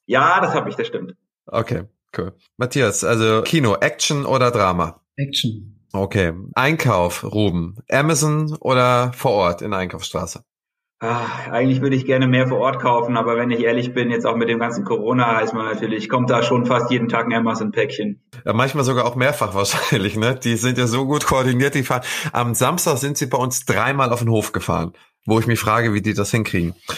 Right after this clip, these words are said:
Speaker 1: <laughs>
Speaker 2: Okay, lustig. Also Fortbildung, abschließender Quick-Check, online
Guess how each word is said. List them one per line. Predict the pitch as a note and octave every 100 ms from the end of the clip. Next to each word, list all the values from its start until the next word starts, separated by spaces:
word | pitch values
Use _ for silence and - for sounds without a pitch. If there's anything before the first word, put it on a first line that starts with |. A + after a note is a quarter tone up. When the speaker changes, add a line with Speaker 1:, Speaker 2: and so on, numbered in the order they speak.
| -
Speaker 1:
<laughs> | C#3 C3 B2+ G#3+ -
Speaker 2:
Okay, | C3+ B2+ G2 F#2 - - _ _ _
lustig. | A#2+ B2 - F#2 -
Also | B2+ A#2 F#2+
Fortbildung, | - D3+ D3+ C#3+ C3+ C3
abschließender | - - A2+ A2+ A2 A2
Quick-Check, | - - - A#2+ - -
online | B2 C3 B2 A#2+ B2